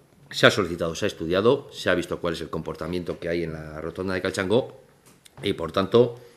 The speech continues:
pues vamos a proponer que se desvíe el mismo. <coughs> Y desde luego vamos a seguir trabajando porque realmente, eh, exista una solución. La primera piedra para que se diera una solución a todo esto es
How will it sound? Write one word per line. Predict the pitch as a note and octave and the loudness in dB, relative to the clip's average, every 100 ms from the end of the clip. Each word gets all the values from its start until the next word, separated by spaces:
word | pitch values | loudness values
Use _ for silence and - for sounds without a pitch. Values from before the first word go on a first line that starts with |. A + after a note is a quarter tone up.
| _ _ _ - | _ _ _ -2
pues | F#2+ - | 0 2
vamos | G#2 G2+ D#2+ | 2 2 0
a | - | -8
proponer | D2 D#2 F2+ C#3+ - - - | -10 -2 2 2 0 -18 -16
que | |
se | D2+ D#2 | -12 -10
desvíe | D2+ D#2+ F#2 | -6 -2 0
el | F2 | 4
mismo. | C#3+ A2+ C#2+ - - - - - - - | 2 2 -6 -10 -18 -16 -14 -14 -14 -16
<coughs> | - _ - - - D#3 | -18 _ 2 4 6 8
Y | C#3+ | 10
desde | B2+ A#2+ | 10 10
luego | B2 B2+ B2+ | 8 8 6
vamos | A#2+ A2+ | 4 2
a | A2 | -2
seguir | A2+ A#2 | -2 0
trabajando | A2+ A2 A2 B2+ A#2+ | 4 4 2 0 0
porque | A2+ A2 | 0 2
realmente, | G2+ G#2+ A2 A2 G#2 G#2+ - | 4 4 4 2 6 6 4
eh, | - G2 F#2 F#2 | 2 2 4 2
exista | F2+ A2 G#2 | 0 -2 0
una | G#2+ | 0
solución. | G#2 G#2 C3+ B2+ A#2+ | 0 0 4 4 6
La | F#2+ | 2
primera | G2 G#2+ A2 G2+ - | 2 4 4 2 6
piedra | B2 A2+ G2 | 8 8 6
para | F#2+ F#2 | 2 0
que | F#2 | -2
se | F2 F#2+ F2+ | -4 -2 0
diera | F#2+ G#2+ G#2+ | 2 2 2
una | G#2 | -2
solución | - F#2 F2+ A2 | -2 -4 -2 -2
a | F2+ | -2
todo | A2 G2+ | -2 -2
esto | G2+ - E2+ - - | -2 -2 -4 -4 0
es | A#2+ - | 0 0